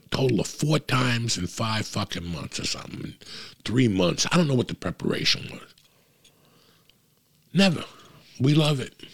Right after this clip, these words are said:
Thank you. That was great. You know, and I was just trying different things out. I was trying to push the envelope in front of them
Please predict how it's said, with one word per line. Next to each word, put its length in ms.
Thank 400
you. 160
That 160
was 140
great. 400
You 160
know, 160
and 100
I 60
was 180
just 160
trying 340
different 360
things 260
out. 220
I 60
was 160
trying 240
to 60
push 240
the 160
envelope 320
in 100
front 180
of 60
them 140